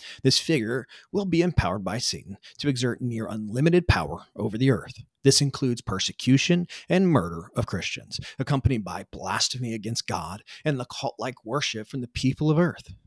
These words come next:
In most interpretations, this is the end of times figure popularly referred to as the Antichrist. But let's unpack Revelations, uh, verses one through three a little bit in the context of modern times.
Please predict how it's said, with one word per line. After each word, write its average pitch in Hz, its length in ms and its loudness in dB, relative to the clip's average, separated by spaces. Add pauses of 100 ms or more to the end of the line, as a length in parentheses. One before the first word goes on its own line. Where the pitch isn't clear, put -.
(260)
In 156 120 0
most 233 200 4
interpretations, 87 880 -8 (260)
this 139 200 0
is 147 100 -6
the 113 120 -8
end 127 100 -6
of 143 60 -6
times 127 320 -6
figure 85 400 -14 (240)
popularly 139 400 0
referred - 460 -6
to 78 240 -8 (340)
as - 160 -10
the 78 160 -10
Antichrist. - 720 -10 (1400)
But 135 220 0
let's 147 220 -2
unpack 135 420 0
Revelations, - 580 -10 (320)
uh, - 180 -8
verses - 340 -6
one 127 240 0
through 156 160 0
three 101 400 -4
a 123 80 -2
little 123 180 -2
bit 123 580 -2
in 139 80 2
the 143 60 0
context 113 520 -4
of 101 220 -8
modern 107 360 -8
times. - 440 -2